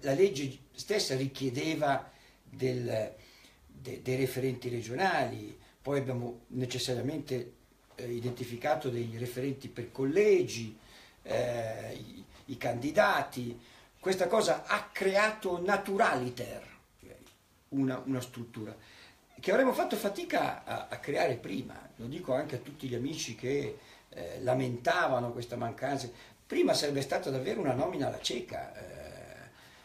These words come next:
eh, non avremmo, sarebbe stato difficilissimo, eh, identificare persone che, di cui non si conosceva la reale,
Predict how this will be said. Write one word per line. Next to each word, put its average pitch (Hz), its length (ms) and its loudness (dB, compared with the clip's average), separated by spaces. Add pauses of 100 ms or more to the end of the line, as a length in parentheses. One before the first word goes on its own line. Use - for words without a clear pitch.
(180)
eh, - 360 -12 (960)
non 165 220 2
avremmo, 156 880 4
sarebbe 147 220 -2
stato 175 280 -2
difficilissimo, 139 1200 -6 (640)
eh, 85 60 -14 (2000)
identificare 123 720 -2
persone 127 240 -6
che, - 300 -8
di - 800 -18
cui 170 160 -6
non 143 80 -2
si - 300 -6 (100)
conosceva 139 460 -2
la 127 120 2
reale, 123 640 -2